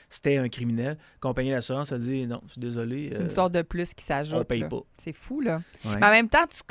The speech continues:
Speaker 2: tu comprends que c'est un risque au même titre que, euh, je sais pas moi, c'est une manne d'essence à côté de chez toi, je, je, ça existe pas, mais mettons
Speaker 1: Ouais.
Speaker 2: t'avais un puits d'essence, là. C'est un risque, donc probablement que ta prime te coûterait plus cher, puis tu devrais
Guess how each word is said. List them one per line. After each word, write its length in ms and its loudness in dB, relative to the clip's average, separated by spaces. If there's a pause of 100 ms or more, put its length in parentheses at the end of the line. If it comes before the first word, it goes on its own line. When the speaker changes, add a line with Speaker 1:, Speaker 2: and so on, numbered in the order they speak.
(120)
Speaker 2:
tu 80 -10
comprends 240 2
que 80 -2
c'est 60 0
un 160 2
risque 340 -2
au 60 0
même 180 2
titre 240 -6
que, 300 0
euh, 840 0
je 0 -
sais 140 -4
pas 120 2
moi, 180 2
c'est 140 -4
une 120 0
manne 200 2
d'essence 360 0
à 60 2
côté 220 -4
de 40 -6
chez 80 -2
toi, 160 0
je, 220 0
je, 180 -4
ça 160 4
existe 380 0
pas, 180 2
mais 160 -4
mettons 220 -2
Speaker 1:
Ouais. 40 0
Speaker 2:
t'avais 180 4
un 60 4
puits 220 -2
d'essence, 640 -2
là. 120 -4 (280)
C'est 140 0
un 100 8
risque, 400 2
donc 220 0
probablement 320 2
que 60 -14
ta 180 0
prime 240 -6
te 80 -6
coûterait 280 -6
plus 160 -10
cher, 360 0
puis 80 -16
tu 80 -14
devrais 340 -2